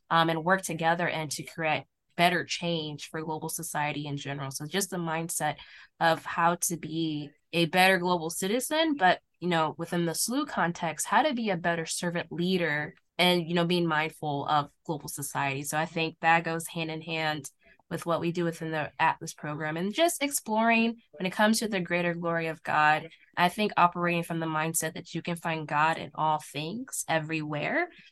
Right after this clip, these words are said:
So how, what are those ways that we can find God when we're thinking about the global mindset? Or let's say there's a particular global justice issue.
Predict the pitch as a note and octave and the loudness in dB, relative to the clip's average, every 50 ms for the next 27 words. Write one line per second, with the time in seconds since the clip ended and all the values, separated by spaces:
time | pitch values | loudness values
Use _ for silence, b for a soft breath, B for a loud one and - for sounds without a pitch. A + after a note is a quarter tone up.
0 | b - - - G3+ F#3+ F#3 F3+ F3+ F3 - - F3+ F#3 - - F3 G3 G3 G3+ | b -8 -2 2 4 6 6 6 4 4 2 2 2 2 2 2 4 4 4 4
1 | G#3 G3+ F#3+ F#3+ F3+ - - F3 F3 F3 E3+ E3+ E3 E3+ F3 F3 - E3 D#3+ D#3+ | 4 4 4 2 2 0 0 0 0 0 0 -2 -4 -4 -4 -4 -6 -8 -8 -6
2 | - E3 D#3 D#3+ E3 E3 D#3+ E3 D3+ D3+ D3+ D3+ D3+ D#3 D#3 D#3+ D#3 D#3 - - | -6 -4 -2 -2 -2 -4 -2 0 0 2 2 0 -2 -4 -6 -6 -6 -8 -8 -8
3 | E3 E3+ E3+ E3 - E3 E3 D#3 D#3+ E3 D#3+ D3 D3 C#3 - _ _ - - D#3 | -8 -8 -8 -6 -6 -4 -4 -4 -4 -2 0 0 0 0 -2 _ _ -10 -10 -8
4 | D3+ D3 D3+ D3+ D3 C#3 C#3+ C#3+ C#3+ C#3+ - - - C3+ C3+ - - - C#3 C3 | -8 -4 -4 -4 -4 -4 -4 -6 -6 -6 -8 -10 -12 -12 -14 -10 -4 -4 -2 -4
5 | B2+ - - D#3 D3+ D3+ D3+ D3+ D3+ D#3 _ b b b b b b _ _ - | -4 -6 -6 -4 0 2 2 2 2 0 _ b b b b b b _ _ 2
6 | F3 F3+ - - G3+ F3+ E3+ E3+ E3+ E3+ - - - D#3+ - - F3+ E3 E3 - | 2 2 2 2 2 2 2 4 2 2 0 -2 -8 -6 -6 -4 -6 -6 -4 -4
7 | D#3+ D#3+ D#3+ D#3+ D#3 D#3 D3 D3 D3 D3+ _ _ _ _ - - F#3+ F#3 F#3 F3 | -4 -2 -2 0 0 0 0 -2 -2 -6 _ _ _ _ -4 0 2 4 4 4
8 | E3+ E3+ E3 E3 E3 - D#3+ E3 E3 - - D#3+ D3+ D3 - - - D#3 D#3 D3+ | 2 0 0 0 0 0 2 2 2 0 -4 -4 -6 -6 -6 -6 -6 -6 -4 -4
9 | - - - D#3 D3+ D3 D3 C#3+ C#3+ C#3+ | -4 -4 -2 -2 -2 0 0 -2 -4 -4